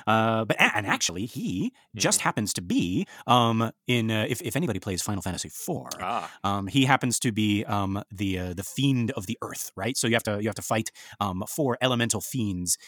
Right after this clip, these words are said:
Speaker 1: in that one, earth, fire, wind, and water. And, uh, when I first played it, I was like, "Oh, Scarmiglione, that's a really weird name for a Final Fantasy character."
Speaker 2: <laughs>
Speaker 1: But there you go, folks, right? We're taking names of devils and stuff like that,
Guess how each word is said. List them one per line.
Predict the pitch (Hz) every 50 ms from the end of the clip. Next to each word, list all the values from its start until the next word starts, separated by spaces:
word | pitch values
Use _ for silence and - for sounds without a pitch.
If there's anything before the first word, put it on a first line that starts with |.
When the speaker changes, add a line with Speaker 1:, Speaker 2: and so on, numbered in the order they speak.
| - _
Speaker 1:
in | - 107 95
that | 92 87 -
one, | 90 90 87 - -
earth, | 113 104 -
fire, | - - 101 92 92
wind, | 90 101 104 98
and | 98 92
water. | 90 95 92 85 - - _ - - -
And, | - 104 104 101 101 101 98 104
uh, | 104 101 101 98 98 98
when | 104 110 107
I | 110
first | - - 131 - -
played | - 139 - 113
it, | 98 -
I | 110
was | 110 104
like, | 113 117 -
"Oh, | 370 370 127
Scarmiglione, | - - - 220 226 220 226 262 254 170 101 92
that's | 123 180 -
a | 117
really | 107 101 98 107 113 117 113 113
weird | 110 120 123 123 117
name | 117 117 120 131 147 165
for | - - 120 110 107
a | 101 -
Final | - 123 127 110
Fantasy | - 127 120 104 165
character." | - 131 123 131 - 190 214 - -
Speaker 2:
<laughs> | 135 - - -
Speaker 1:
But | - 110
there | 170 180
you | 165
go, | 156 - 123
folks, | - 104 110 - -
right? | 120 127 170
We're | 139 123
taking | - 147 - 135 123
names | 127 147 160 143 135
of | 110
devils | 104 117 120 123 113 107
and | 104 95
stuff | - 101 -
like | 110 98 -
that, | 92 92 95